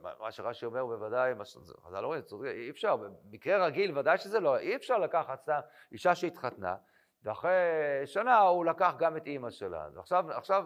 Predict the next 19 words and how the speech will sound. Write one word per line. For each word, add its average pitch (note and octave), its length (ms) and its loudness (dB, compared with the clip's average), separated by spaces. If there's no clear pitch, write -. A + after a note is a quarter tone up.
גם D#3 200 0
את D3+ 100 -10
הכלה C#3 320 0
הראשונה A#2+ 420 -4
נערו. G2 360 -6
כל D3 140 0
אחד E3 140 0
מבין, F#3 200 -2
זה D3 140 -2
לא E3 80 4
יכול E3 220 2
להיות. G#3 280 2
זה C3 180 -4
התורה E3 220 2
לא F#3+ 100 0
צריכה F#3+ 180 -4
להגיד, G3+ 440 0
זה F#3 80 -4
פשוט. - 640 -8